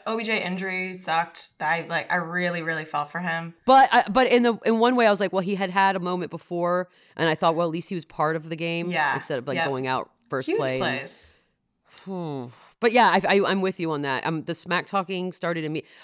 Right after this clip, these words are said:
Speaker 2: I did not realize that Eli Apple was such a, a lightning rod for controversial <laughs> smack talk. I, I had, I feel like I haven't really heard of E-,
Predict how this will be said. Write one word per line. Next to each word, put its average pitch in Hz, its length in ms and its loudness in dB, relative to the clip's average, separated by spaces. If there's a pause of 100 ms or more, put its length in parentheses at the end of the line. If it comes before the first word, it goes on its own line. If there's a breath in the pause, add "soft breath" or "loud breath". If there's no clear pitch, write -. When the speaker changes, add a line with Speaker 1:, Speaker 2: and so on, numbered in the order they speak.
(160 loud breath)
Speaker 2:
I 247 160 6
did 453 160 4
not 320 240 4
realize 196 500 0
that 175 220 -4
Eli 175 280 -2
Apple 127 640 -6 (500)
was 151 180 -6
such - 340 -6
a, 147 220 -2
a 143 80 0
lightning 143 520 -4
rod 104 420 -4 (260)
for - 120 -10
controversial 139 1000 -6 (240)
<laughs> - 240 -10
smack - 540 -8
talk. - 460 -2
I, 220 200 4
I 240 80 4
had, 247 260 0 (580 soft breath)
I 240 80 4
feel 302 140 0
like 302 140 4
I 294 60 6
haven't 262 280 4
really 226 400 0 (600)
heard 247 640 2
of 175 200 0
E-, 196 140 -2